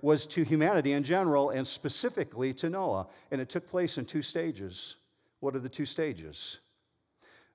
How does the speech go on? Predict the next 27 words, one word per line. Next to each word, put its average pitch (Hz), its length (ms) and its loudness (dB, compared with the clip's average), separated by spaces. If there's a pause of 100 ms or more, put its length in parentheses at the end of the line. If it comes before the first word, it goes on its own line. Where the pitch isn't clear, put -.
(140)
God 143 240 6
said, 127 360 6
"Even 156 240 2
though 151 100 4
things 147 280 0
were 127 120 -4
so 160 340 2
rotten 151 540 2
on 147 260 2
earth, 113 380 -2
that 101 160 -6
he 156 120 0
would 131 240 -4
preserve 127 720 -2
humanity 127 920 -2 (260)
through 117 580 -4
one 123 260 -2
person, 104 540 -6 (240)
Noah, 107 360 -4 (520)
and 110 180 -4
through 120 240 -4
his 113 280 -2
three 131 220 -4
sons 104 760 -4 (840)
and 107 200 -4
their 113 140 0
wives." 85 600 -2